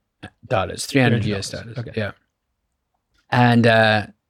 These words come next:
Speaker 1: my friend, who's a, a very, very successful D P now,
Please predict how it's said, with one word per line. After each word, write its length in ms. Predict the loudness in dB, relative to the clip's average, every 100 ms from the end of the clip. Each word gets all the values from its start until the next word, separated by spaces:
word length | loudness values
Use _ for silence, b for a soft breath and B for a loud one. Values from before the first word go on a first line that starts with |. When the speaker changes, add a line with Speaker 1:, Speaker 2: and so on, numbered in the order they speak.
| _ _ -2
Speaker 1:
my 280 | 2 4 4
friend, 480 | 4 6 6 4
who's 360 | 2 0 0 2
a, 220 | -2 -2 -2
a 100 | 2
very, 260 | 4 4
very 200 | 4 2
successful 560 | 0 -4 -2 -2 0 -2
D 220 | 0 -4
P 220 | 2 4
now, 300 | 4 0 -6